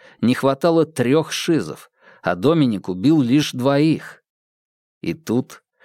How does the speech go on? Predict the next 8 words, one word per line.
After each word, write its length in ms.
словно 640
огромное 760
кривое 580
дерево 560
из 140
болота, 600
поднялся 760
шиз 480